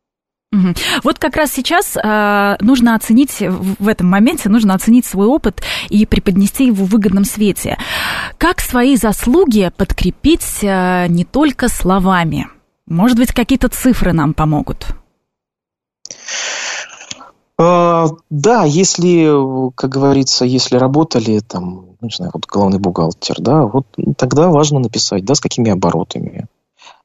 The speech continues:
Speaker 2: Э, если вы там, э, были рекрутером, значит, напишите, сколько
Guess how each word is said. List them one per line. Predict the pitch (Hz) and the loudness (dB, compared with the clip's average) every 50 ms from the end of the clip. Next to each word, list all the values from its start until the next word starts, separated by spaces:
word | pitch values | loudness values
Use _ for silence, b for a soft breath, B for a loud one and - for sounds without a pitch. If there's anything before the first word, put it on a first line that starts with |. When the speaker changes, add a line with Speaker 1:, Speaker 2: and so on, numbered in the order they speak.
| _ - - | _ -12 -6
Speaker 2:
Э, | - 98 101 104 101 98 95 104 101 98 101 101 101 | -2 0 0 2 2 2 2 2 2 2 2 2 2
если | 101 113 131 135 135 - - - 120 123 120 120 117 | 2 4 4 2 2 0 -2 0 2 2 4 4 4
вы | 117 113 123 127 123 120 117 110 | 4 2 2 4 4 4 2 0
там, | 110 - 110 107 107 107 107 107 107 104 101 | 0 -2 -2 0 0 0 0 0 0 0 2
э, | 101 101 98 | 2 2 0
были | 98 104 117 113 113 107 | 0 2 2 2 4 4
рекрутером, | 104 107 - - 110 107 - - 131 135 131 120 101 90 90 104 107 | 2 2 0 -2 -4 -2 0 2 2 2 2 2 2 0 0 -2 -4
значит, | - 110 - - - _ | -6 -6 -6 -6 -8 _
напишите, | - - 110 104 - - - - - 117 113 - 98 | -6 -6 -6 -4 -4 -4 -4 -2 -2 -4 -4 -4 -4
сколько | - - - - 101 101 101 104 - - 98 104 104 | -4 -4 -2 0 2 2 2 0 -2 -4 -4 -4 -6